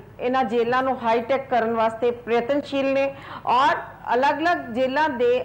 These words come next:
ਅਚਾਨਕ ਜਿਹੜੇ ਦੌਰੇ ਉਹ ਹਮੇਸ਼ਾ ਕਰਦੇ ਆ ਰਹੇ ਆ। ਤੁਸੀਂ ਪਿੱਛੇ ਜੇ ਪਰਸੋਂ ਉਹਨਾਂ ਨੇ ਰੋਪੜ ਜੇਲ੍ਹ ਦਾ ਵੀ ਦੌਰਾ ਕੀਤਾ ਹੈਗਾ, ਅ, ਪਿੱਛੇ ਜੇ ਜ-, ਲੁਧਿਆਣਾ ਦੇ ਵਿੱਚ, ਅ, ਬਿਲਕੁਲ ਅਚਾਨਕ ਆ ਕੇ ਉਹਨਾਂ ਨੇ ਦੌਰਾ ਕੀਤਾ ਹੈ।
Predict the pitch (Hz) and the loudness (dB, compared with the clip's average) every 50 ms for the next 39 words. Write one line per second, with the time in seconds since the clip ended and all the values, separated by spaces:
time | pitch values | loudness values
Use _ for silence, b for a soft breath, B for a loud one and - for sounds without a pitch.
0 | - 254 240 - 269 262 269 294 349 370 370 - 302 277 269 254 208 220 208 208 | -4 -4 -2 0 2 2 2 2 0 0 0 0 0 2 2 2 2 2 2 2
1 | 208 220 240 254 - 254 247 233 247 233 233 240 240 240 285 277 269 - 240 208 | 2 2 2 2 2 0 0 0 0 -2 -2 -2 0 -2 -2 -2 0 0 -2 0
2 | 180 202 202 180 156 156 151 156 160 165 170 170 160 B B B B B B B | 0 0 2 2 2 2 2 2 0 0 0 -2 -2 B B B B B B B
3 | - 254 254 233 311 302 - 285 - - 302 269 302 302 294 294 - 294 277 277 | -6 -4 -2 -2 -2 -2 -4 -4 -2 0 0 2 4 2 2 2 2 0 0 0
4 | - 330 320 320 311 320 311 311 302 302 302 285 285 285 285 285 294 285 - 262 | 0 0 2 2 4 4 2 2 2 2 2 4 4 2 2 2 0 0 0 0
5 | 277 269 254 247 262 247 240 247 202 220 202 185 185 185 185 202 202 - - 196 | 0 2 2 2 2 2 0 0 0 0 2 2 2 0 -2 -4 -8 -4 -2 0
6 | 190 196 190 170 185 190 190 185 190 151 - - - - - - - 254 254 254 | 0 0 0 0 0 0 0 0 -4 -8 -12 -14 -14 -14 -8 -2 0 2 4 4
7 | 247 254 247 247 269 262 - 330 302 285 302 294 285 247 226 240 262 269 262 262 | 4 4 2 0 -4 -4 -2 -2 0 2 2 2 2 2 2 2 2 2 2 2
8 | 262 247 254 233 254 233 226 233 247 269 285 285 302 285 294 285 269 - 294 285 | 2 2 2 2 2 2 2 2 2 2 2 2 2 0 0 -2 -2 -2 0 0
9 | 285 285 226 220 202 180 220 254 247 247 247 247 220 202 285 311 320 - 349 339 | 0 0 -2 -8 -6 -2 0 2 4 4 4 2 0 0 -2 -2 -2 -2 -2 0
10 | 311 - 254 254 294 302 330 349 370 349 339 330 294 285 262 277 285 277 269 262 | 0 0 0 2 2 2 2 2 0 0 2 2 2 0 0 0 -2 0 0 0
11 | 262 262 262 247 214 240 214 214 220 220 220 220 214 208 - 214 220 220 214 B | 0 0 0 0 2 2 2 2 2 0 0 -2 -6 -4 0 0 0 0 -2 B